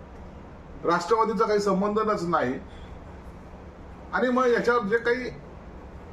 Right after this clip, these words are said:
आपल्या माध्यमातून ज्या अनेक चर्चा घडत होत्या, त्या चर्चा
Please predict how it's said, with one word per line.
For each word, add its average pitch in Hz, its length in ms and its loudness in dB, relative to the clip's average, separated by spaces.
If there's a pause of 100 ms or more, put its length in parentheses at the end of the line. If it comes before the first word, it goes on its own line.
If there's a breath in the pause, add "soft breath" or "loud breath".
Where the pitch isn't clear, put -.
(120)
आपल्या 180 260 4
माध्यमातून 170 680 4 (720)
ज्या 202 100 2 (100)
अनेक 190 300 2
चर्चा - 360 2
घडत 156 240 4
होत्या, 113 260 -4 (1200)
त्या 214 100 4
चर्चा 226 680 2